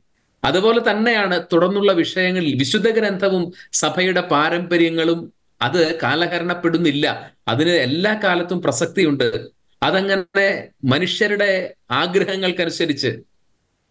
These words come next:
അല്ലെങ്കിൽ ലോകത്തിൽ വരുന്ന തലതിരിഞ്ഞ പുരോഗമന ആശയങ്ങൾക്കനുസരിച്ച് വിട്ടുവീഴ്ച ചെയ്യാനോ ഡൈല്യൂട്ട് ചെയ്യാനോ സഭയുടെ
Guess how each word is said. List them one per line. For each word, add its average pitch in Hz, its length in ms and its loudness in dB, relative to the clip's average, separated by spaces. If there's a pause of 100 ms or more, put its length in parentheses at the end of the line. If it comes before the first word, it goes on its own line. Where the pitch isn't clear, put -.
(120)
അല്ലെങ്കിൽ 180 500 -2
ലോകത്തിൽ 196 540 2
വരുന്ന 185 580 0
തലതിരിഞ്ഞ 180 520 0
പുരോഗമന 180 600 0
ആശയങ്ങൾക്കനുസരിച്ച് 170 1400 0 (320)
വിട്ടുവീഴ്ച 208 540 2
ചെയ്യാനോ 180 480 0
ഡൈല്യൂട്ട് 165 960 -2
ചെയ്യാനോ 165 560 -2 (200)
സഭയുടെ 185 920 -2